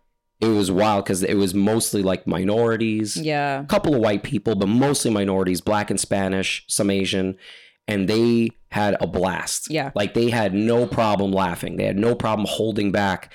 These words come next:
Speaker 1: with some of the material that I was doing that may or may not be a little, you know, risque.
Speaker 2: Mm-hmm.
Speaker 1: And I like that. You know what I mean? I
Speaker 2: Yeah.
Speaker 1: like people that are just, like, open to, like, "Let's have fun." Like, I know he's up there to kid or he's joking.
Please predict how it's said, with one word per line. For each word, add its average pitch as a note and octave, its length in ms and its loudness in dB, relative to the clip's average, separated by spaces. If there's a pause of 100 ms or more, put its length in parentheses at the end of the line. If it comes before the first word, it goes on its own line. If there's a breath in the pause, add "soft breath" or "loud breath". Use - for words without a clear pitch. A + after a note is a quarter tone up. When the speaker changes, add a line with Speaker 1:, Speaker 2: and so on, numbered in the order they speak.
(300 loud breath)
Speaker 1:
with G#2+ 140 0
some G#2+ 180 2
of G2 60 0
the G#2 80 0
material G2+ 400 0
that G2+ 80 2
I G2 80 2
was G2 100 0
doing G2+ 200 0
that G2 120 2
may G2+ 160 2
or G2+ 80 2
may G2+ 100 2
not G2+ 160 0
be G2+ 100 2
a G2 60 2
little, G2 460 2
you G2 80 2
know, F#2 160 0
risque. F#2 640 0
Speaker 2:
Mm-hmm. D#3+ 360 -6 (180)
Speaker 1:
And G#2+ 140 -2
I G#2+ 60 2
like A#2 280 2
that. - 300 -6
You A2+ 100 -2
know A#2+ 60 0
what B2 100 0
I B2 40 2
mean? B2+ 120 2
I A#2 40 2
Speaker 2:
Yeah. B2 40 4
Speaker 1:
like D3 140 2
people D3 220 2
that A#2 100 2
are - 20 2
just, G2+ 160 2
like, F2+ 160 -2
open F#2+ 300 0
to, G2+ 100 0
like, G2 140 2
"Let's A#2+ 120 2
have A2+ 220 0
fun." E2+ 320 -4
Like, F#2+ 160 0
I A2 80 2
know A#2 220 4
he's A#2+ 180 2
up A2 140 0
there G#2+ 120 0
to F#2+ 60 0
kid G2+ 240 0
or F#2+ 160 0
he's G2+ 260 0
joking. G2+ 460 -2